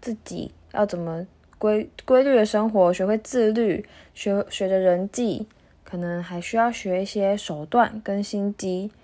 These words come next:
还要想着要怎么样去小心防人，要学会保护自己。所以我们今天要探讨的就是说，在学生时期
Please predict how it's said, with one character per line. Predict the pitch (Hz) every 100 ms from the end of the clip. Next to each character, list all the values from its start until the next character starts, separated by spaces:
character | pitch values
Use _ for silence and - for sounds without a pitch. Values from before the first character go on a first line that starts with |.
| _ _
还 | - 185
要 | 180 196
想 | - 175
着 | 165 160 160
要 | 175
怎 | 180
么 | 165 165
样 | 180
去 | - 196 180
小 | 175 165
心 | - 240
防 | 262 180 202
人， | 196 180 190 - - _
要 | 208
学 | 196 185
会 |
保 | 214 180
护 | 226
自 | 247 285
己。 | 262 - 190 - _ _ _ _ _ _
所 | - 349
以 |
我 | 320
们 | 208
今 | 220
天 | 247
要 | 254
探 | 262 262
讨 | 226 180 156
的 | 160
就 | 202
是 | 208 226
说， | 214 208 190 190 208 - - - _ _ _ _ -
在 | 302
学 | 294 208
生 | 208 254 269
时 | - 175
期 | 175 - 165 156 190